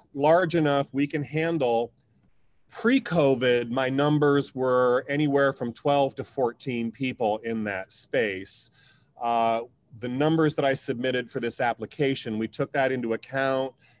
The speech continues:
and scaled it back to half. So I can fit four couples,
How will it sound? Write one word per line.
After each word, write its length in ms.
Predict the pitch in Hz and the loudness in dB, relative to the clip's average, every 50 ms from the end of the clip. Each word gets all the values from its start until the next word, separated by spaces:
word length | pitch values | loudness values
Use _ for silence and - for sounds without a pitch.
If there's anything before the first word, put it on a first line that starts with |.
| _ 113 | _ -10
and 120 | 113 117 | -10 -8
scaled 380 | - - - 139 127 127 120 120 | -8 -6 -4 -2 0 0 0 -2
it 100 | 120 - | -4 -2
back 280 | - 123 120 117 _ | 0 0 0 -2 _
to 100 | - 113 | -6 -8
half. 560 | 107 107 - 131 131 131 131 131 131 135 - - | -8 -6 -2 0 0 0 2 0 -2 -4 -6 -8
So 240 | - - 147 143 | -6 -4 -4 -2
I 160 | 156 156 165 165 | 0 0 0 0
can 220 | - 175 160 156 | -2 -4 -6 -6
fit 340 | - - - 165 156 147 - _ _ _ _ _ _ _ _ _ _ _ _ _ _ _ _ _ _ _ _ _ - | -6 -2 0 0 0 0 -2 _ _ _ _ _ _ _ _ _ _ _ _ _ _ _ _ _ _ _ _ _ -2
four 280 | - 165 165 170 165 165 | 2 6 6 6 6 4
couples, 800 | - - - 170 160 160 - 160 160 160 165 165 160 147 - | 0 -2 2 2 2 4 4 4 4 4 4 2 0 -2 -6